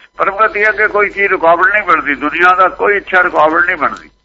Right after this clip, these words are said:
ਗੁਰ ਪ੍ਰਸਾਦ ਨਾਨਕ ਲਿਵ ਲਾਈ, ਐਸੇ ਲਿਵ ਲੱਗੀ ਗਿਆਨ ਦੀ ਕਿਰਪਾ ਨਾਲ ਪਰਮ ਗਤੀ ਹੋ ਗਈ। ਤੇ ਕੋਈ ਔਗਣ, ਕੋਈ ਦੁਨੀਆ ਦਾ ਐਸਾ ਔਗਣ ਨਹੀਂ ਜਿਹੜਾ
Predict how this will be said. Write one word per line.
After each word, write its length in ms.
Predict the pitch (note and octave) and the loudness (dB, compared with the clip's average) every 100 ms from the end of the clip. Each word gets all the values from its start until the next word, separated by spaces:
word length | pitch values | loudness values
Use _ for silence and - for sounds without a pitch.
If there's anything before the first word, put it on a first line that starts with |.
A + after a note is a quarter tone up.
| _ - | _ -4
ਗੁਰ 140 | F#3+ | -4
ਪ੍ਰਸਾਦ 420 | - F3+ F3 F3 | -2 0 4 4
ਨਾਨਕ 440 | D#3 D#3 D#3+ C#3+ C#3 | 2 2 2 0 -2
ਲਿਵ 220 | C3+ A#2 | -2 0
ਲਾਈ, 340 | A2+ A#2+ G2+ - _ _ _ _ _ _ _ _ _ - | 0 -2 -4 -14 _ _ _ _ _ _ _ _ _ -6
ਐਸੇ 340 | D3 D3+ G#3+ | -6 -2 -2
ਲਿਵ 180 | A3 F#3 | 0 0
ਲੱਗੀ 320 | F3 C#3 D3 B2 _ _ _ | 0 -2 -4 -6 _ _ _
ਗਿਆਨ 220 | B2+ C3 | 0 0
ਦੀ 140 | C3 C3 | -2 -6
ਕਿਰਪਾ 380 | B2+ - A#2+ | -6 -6 -6
ਨਾਲ 440 | G#2+ C3 G3 A3+ - _ _ _ _ _ _ | -2 2 2 0 -8 _ _ _ _ _ _
ਪਰਮ 240 | - G3 F#3+ | -2 -2 -2
ਗਤੀ 340 | F#3+ E3+ D#3+ | -2 -2 -4
ਹੋ 200 | A#2+ B2 | -2 -2
ਗਈ। 220 | B2+ D3 C3+ _ _ _ _ _ | -2 -4 -6 _ _ _ _ _
ਤੇ 80 | - | -10
ਕੋਈ 840 | - - G3+ A3 A#3 A3+ A3 - _ _ _ _ _ _ _ _ _ _ _ _ _ _ | -10 -4 0 2 2 0 -2 -6 _ _ _ _ _ _ _ _ _ _ _ _ _ _
ਔਗਣ, 540 | F3 G3+ F#3+ A#3+ G#3+ F3 | 0 2 2 2 2 0
ਕੋਈ 360 | - - G#3+ | -4 -4 -4
ਦੁਨੀਆ 380 | G3 F#3+ G3+ G#3+ | -2 -2 2 2
ਦਾ 80 | G3+ | 4
ਐਸਾ 300 | F#3 E3+ F3+ | 4 4 4
ਔਗਣ 420 | F3+ D#3+ E3+ E3 | 2 4 0 2
ਨਹੀਂ 120 | E3+ | 0
ਜਿਹੜਾ 200 | E3 F3+ | 0 0